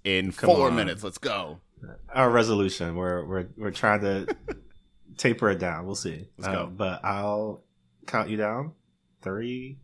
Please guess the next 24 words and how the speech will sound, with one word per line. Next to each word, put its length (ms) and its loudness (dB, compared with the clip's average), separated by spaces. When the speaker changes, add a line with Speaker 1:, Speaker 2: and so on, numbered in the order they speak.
Speaker 2:
two, 560 -10
one, 520 -12
go. 260 -18
Speaker 1:
All 120 4
right. 260 6
So 160 2
it's 120 0
apparently 480 2
nineteen 360 -4
ninety-one. 560 -4
I 100 2
thought 160 -4
it 20 0
was, 100 -6
like, 140 -2
nineteen 460 -2
eighty-two 760 -2
Speaker 2:
<laughs> 40 -10
Speaker 1:
by 260 4
everything 840 4
I 160 4
saw. 400 4
But, 320 2
uh, 400 0